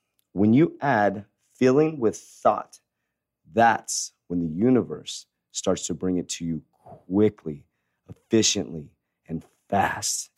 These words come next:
and furious. It's a really weird, weird thing. So check this out. I'm gonna grab a drink of water real quick. So check this out. <clears throat> When you start to mix your heart and mind together, what does that mean?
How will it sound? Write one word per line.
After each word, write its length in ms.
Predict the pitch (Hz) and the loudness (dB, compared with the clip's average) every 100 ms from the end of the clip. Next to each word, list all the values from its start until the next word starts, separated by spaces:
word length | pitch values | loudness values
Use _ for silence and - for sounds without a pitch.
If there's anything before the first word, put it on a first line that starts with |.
| _ | _
and 140 | 87 85 | -10 -10
furious. 580 | - 98 82 71 - 85 | -4 -2 -2 -4 -10 -8
It's 100 | 92 | -6
a 60 | |
really 500 | 85 87 117 139 143 | -6 0 4 4 4
weird, 540 | 127 98 98 95 95 80 | 0 -4 -2 0 -2 -8
weird 300 | 76 78 73 _ | -20 -20 -20 _
thing. 320 | 139 123 92 _ _ _ _ | 0 0 -4 _ _ _ _
So 120 | _ | _
check 160 | - 120 | -4 -4
this 120 | - | -4
out. 40 | 98 | -8
I'm 60 | |
gonna 80 | 92 | -8
grab 160 | - 80 | -10 -10
a 20 | |
drink 160 | 80 | -10
of 40 | 80 | -4
water 200 | 76 53 | -4 -4
real 80 | - | -14
quick. 180 | - - _ _ _ _ _ _ _ _ _ _ _ _ _ _ _ _ _ _ _ _ _ _ - | -20 -20 _ _ _ _ _ _ _ _ _ _ _ _ _ _ _ _ _ _ _ _ _ _ -20
So 160 | - | -8
check 180 | - 117 | -4 -4
this 120 | 101 | -2
out. 200 | 92 - _ | -2 -2 _
<clears throat> 60 | - - 147 - - _ _ _ _ _ _ _ _ _ _ _ _ _ - - | -4 0 0 0 -8 _ _ _ _ _ _ _ _ _ _ _ _ _ -20 -4
When 140 | 117 113 | 2 4
you 100 | 117 | 4
start 260 | - 117 | 4 2
to 60 | 117 | 2
mix 220 | 104 - | 2 0
your 120 | 92 | -2
heart 320 | 87 92 90 - | -2 2 2 0
and 120 | 87 | -2
mind 280 | 85 82 76 | -2 -6 -10
together, 460 | 73 120 107 76 - | -4 2 2 0 -4
what 160 | 98 | -4
does 160 | - 101 | -2 -4
that 260 | 95 78 82 | -4 -8 -12
mean? 220 | 78 | -14